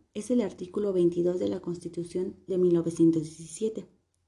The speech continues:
Su párrafo tercero originalmente establecía: "Queda también prohibida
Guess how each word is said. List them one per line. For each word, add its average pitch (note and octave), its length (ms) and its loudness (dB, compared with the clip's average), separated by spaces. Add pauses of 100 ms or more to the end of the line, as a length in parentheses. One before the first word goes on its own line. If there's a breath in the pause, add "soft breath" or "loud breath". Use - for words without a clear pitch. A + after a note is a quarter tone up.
(720 soft breath)
Su B3 200 -4
párrafo C4+ 420 2
tercero F#3 640 -2
originalmente G3+ 800 -4
establecía: E3 800 -2 (880 soft breath)
"Queda E4 200 4
también G3 300 0
prohibida G#3 580 -4